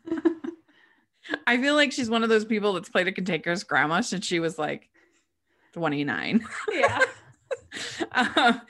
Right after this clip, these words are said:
Speaker 1: she's very famous for having been in Twin Peaks on that show both times,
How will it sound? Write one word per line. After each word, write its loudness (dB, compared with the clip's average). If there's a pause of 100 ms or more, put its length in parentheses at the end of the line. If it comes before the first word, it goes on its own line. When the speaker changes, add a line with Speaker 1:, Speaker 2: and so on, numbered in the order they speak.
(220)
Speaker 1:
she's 2
very 6
famous 4
for 0
having 4
been 2
in -2
Twin -4
Peaks -4 (100)
on -4
that 0
show 2
both 0
times, -2